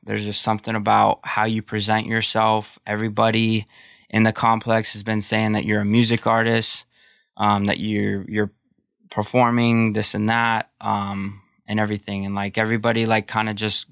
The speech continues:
gravitated on that. Um, they just, just how I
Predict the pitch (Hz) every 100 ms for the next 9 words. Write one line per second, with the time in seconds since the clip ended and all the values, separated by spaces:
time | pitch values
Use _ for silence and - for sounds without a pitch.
0 | _ - 104 120 123 - 101 95 98 98
1 | 92 - - _ _ 104 101 98 101 104
2 | 107 104 - - - 110 110 107 104